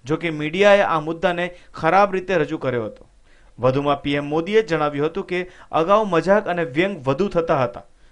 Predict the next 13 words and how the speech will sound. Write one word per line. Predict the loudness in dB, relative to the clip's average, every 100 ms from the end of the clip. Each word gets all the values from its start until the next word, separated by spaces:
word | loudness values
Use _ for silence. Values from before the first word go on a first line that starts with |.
| -12
જો | -8
કે | -2 0
હવે | 0 -2
તેની | 0 -2 -2
કમી | -2 -2 0
જોવા | 2 2
મળી | 2 0
રહી | -2 -2
છે, | -8 -20 _ _ -12
જેનું | -4 -2 0
કારણ | 0 2 0 -2
મીડિયા | 0 4 4
છે. | 2